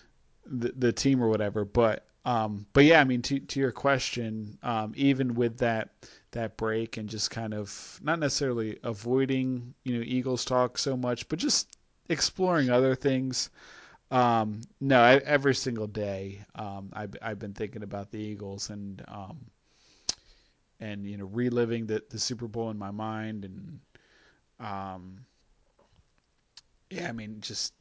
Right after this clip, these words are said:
just soaking it all in. I mean, just about every day I wear a, a,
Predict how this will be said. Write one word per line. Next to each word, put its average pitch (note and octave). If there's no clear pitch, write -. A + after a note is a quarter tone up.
just -
soaking A2+
it A2
all G#2+
in. G#2+
I G2
mean, G2+
just C3+
about C3+
every B2+
day A#2
I A2+
wear A2
a, G#2
a, G#2+